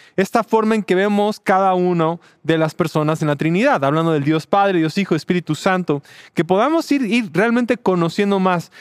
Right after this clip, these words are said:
Creo que de niño ese era uno de los primeros conflictos que yo escuchaba, que quién es Dios, quién es Jesús, quiénes son todos. Dicen que es una sola persona, pero tiene muchos nombres. Y, y, y entonces todas estas cosas como que no entendemos, un Dios, tres personas, la Trinidad. Todo esto en un momento puede ser como que muy confuso.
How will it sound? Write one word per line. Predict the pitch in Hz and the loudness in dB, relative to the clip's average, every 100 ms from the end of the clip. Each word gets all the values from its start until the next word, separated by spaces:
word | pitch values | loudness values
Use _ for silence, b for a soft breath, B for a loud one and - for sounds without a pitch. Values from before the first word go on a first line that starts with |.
| B | B
Creo | - 220 | -2 0
que | 262 | 2
de | 220 | 2
niño | 196 254 240 196 226 | 2 2 2 2 0
ese | 233 | 0
era | 233 | 0
uno | 226 | 2
de | 202 | 0
los | 180 | 0
primeros | 202 214 202 | 0 0 0
conflictos | 196 180 226 196 147 | -2 0 -2 -2 -4
que | - | -2
yo | 180 | -2
escuchaba, | - 190 190 190 | -2 0 2 0
que | - 180 | -2 -2
quién | 190 196 | 0 0
es | 180 | 0
Dios, | 151 175 180 175 | 0 2 0 0
quién | - 190 | -2 -2
es | 175 | -2
Jesús, | 160 - 180 180 | -4 -2 -2 -2
quiénes | - 185 | -2 0
son | 185 | 0
todos. | 180 185 180 B B | 0 0 -2 B B
Dicen | 175 196 | -2 0
que | 196 | 0
es | 196 | 0
una | 190 | -2
sola | 170 190 | 0 0
persona, | 175 165 180 180 | 0 -2 0 0
pero | 175 147 | 0 -2
tiene | 175 175 | 0 0
muchos | 175 180 190 160 | 0 -2 -2 0
nombres. | 175 175 175 180 - B B | 0 2 0 0 -4 B B
Y, | 175 | -4
y, | 160 185 180 | -2 -2 0
y | 185 | -2
entonces | 170 208 196 | 0 -2 0
todas | 226 233 214 | 0 0 -2
estas | - 220 | -4 -4
cosas | 226 220 | -2 -2
como | - 196 | -2 -2
que | 180 | 0
no | 175 185 | 0 0
entendemos, | 220 226 226 202 202 208 208 202 - B B | 0 0 0 2 2 2 0 0 -4 B B
un | 190 | -2
Dios, | 185 202 208 196 | 2 2 2 0
tres | 202 185 | -2 0
personas, | 214 185 - 196 190 | -2 -2 0 2 2
la | 185 | 0
Trinidad. | 165 170 165 165 185 190 B B B | 0 -2 0 2 2 0 B B B
Todo | 220 262 | 0 2
esto | 254 254 | 0 0
en | 233 | 0
un | 247 | 2
momento | 233 226 220 226 | 2 0 0 0
puede | 233 233 | 0 0
ser | 226 | -2
como | 226 196 | -2 0
que | 175 | 0
muy | 160 165 180 214 233 | 2 2 2 2 0
confuso. | 233 214 185 240 240 - 175 | 0 -2 0 0 0 0 -2